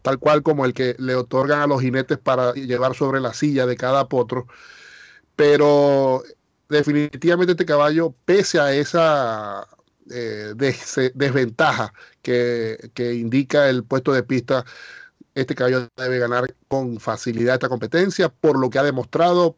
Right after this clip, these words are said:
por lo que han demostrado los demás.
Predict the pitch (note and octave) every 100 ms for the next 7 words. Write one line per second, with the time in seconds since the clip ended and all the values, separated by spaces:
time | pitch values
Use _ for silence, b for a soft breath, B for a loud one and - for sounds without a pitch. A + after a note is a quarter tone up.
0 | _ C3 C3 B2 B2 B2 - - C3+ C3+
1 | B2+ - C3 C3+ D3+ D3+ C#3 - C#3+ D3
2 | D3+ C3+ B2 C3+ F3 -